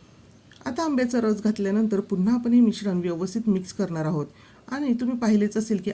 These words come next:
अगोदरपेक्षा हे मिश्रण अजूनच जास्त सैलसर असे तयार झालेले आहे. गॅसची फ्लेम मीडियम ठेवून आपल्याला सतत अशा पद्धतीने हलवून हे मिश्रण घट्टसर असे करून घ्यायचे आहे. काही वेळाने या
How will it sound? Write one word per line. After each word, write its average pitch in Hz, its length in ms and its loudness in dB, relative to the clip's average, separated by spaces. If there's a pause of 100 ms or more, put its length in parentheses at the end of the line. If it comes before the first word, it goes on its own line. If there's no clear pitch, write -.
(120)
अगोदरपेक्षा 190 640 -2
हे 185 140 -2
मिश्रण 220 420 -2 (360)
अजूनच 247 440 -2
जास्त 202 320 -2 (140)
सैलसर 190 520 -2
असे 185 260 -2
तयार 170 180 -2
झालेले 156 340 0
आहे. 151 220 -2 (520)
गॅसची 240 360 -2
फ्लेम 294 280 0
मीडियम 208 260 4
ठेवून 208 220 0
आपल्याला 196 340 -2
सतत 226 400 -6
अशा 202 200 -4
पद्धतीने 220 460 -2
हलवून 196 360 -2 (460)
हे 254 60 -4
मिश्रण 240 460 -2
घट्टसर 202 500 -2
असे 185 160 -4
करून 170 300 -4
घ्यायचे 170 280 -2
आहे. 156 240 -2 (680)
काही 277 200 -2
वेळाने 269 420 0
या 214 160 0